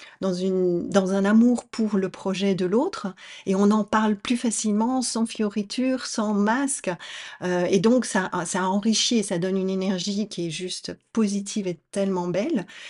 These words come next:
et, et à savoir que ce programme, euh, c'est à nouveau, en fait, je pense que je suis amenée à, à pouvoir, à ce que les gens se reconnectent également à leur part humaine,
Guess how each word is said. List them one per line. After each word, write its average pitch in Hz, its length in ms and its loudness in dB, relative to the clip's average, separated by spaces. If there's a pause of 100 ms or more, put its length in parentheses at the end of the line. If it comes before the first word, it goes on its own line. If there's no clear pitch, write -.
(300)
et, 180 560 2
et 185 80 2
à 185 60 0
savoir 196 400 0
que 214 100 -4
ce - 160 -4
programme, 202 680 -4 (360)
euh, 175 280 0
c'est 185 200 -2
à 180 80 0
nouveau, 208 360 2
en 226 80 0
fait, 202 220 -4
je 196 80 -2
pense 240 320 -4
que 190 160 -6
je 170 220 -6
suis 220 240 -4
amenée 214 500 0
à, 170 360 -6 (340)
à 180 80 -4
pouvoir, 208 380 0
à 214 60 0
ce - 80 -6
que 220 80 0
les 185 120 0
gens 220 200 0
se 180 420 -2
reconnectent 220 680 0
également 185 400 -2
à 190 80 -2
leur 180 180 -6
part 185 260 -6
humaine, 175 380 -6